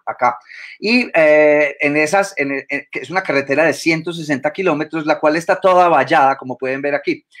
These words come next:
La razón por la que la tienen vallada es porque en la Florida hay una subespecie del tigre americano, del león americano, que es un puma, que es el,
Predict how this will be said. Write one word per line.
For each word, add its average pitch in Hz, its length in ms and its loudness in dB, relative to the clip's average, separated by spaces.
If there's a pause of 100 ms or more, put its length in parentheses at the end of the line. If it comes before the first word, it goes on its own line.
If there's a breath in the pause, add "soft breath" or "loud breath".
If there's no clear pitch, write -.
(220 loud breath)
La 135 120 -2
razón 151 280 -2
por 190 120 2
la 190 100 4
que 180 80 -6
la 147 140 -6
tienen 165 260 -6
vallada 165 560 2
es 135 140 -10
porque 143 480 -4 (380 soft breath)
en 143 120 -4
la 180 100 0
Florida 180 480 0
hay 135 160 0
una 165 140 -4
subespecie 139 640 -6
del 139 160 -4
tigre 143 240 -4
americano, 131 560 -4
del 120 220 -6
león 135 260 0
americano, 117 640 -6 (200)
que 123 360 -4
es 117 160 -10
un 160 120 -10
puma, 156 480 0 (240 loud breath)
que 120 120 -8
es 120 80 -4
el, 135 240 -4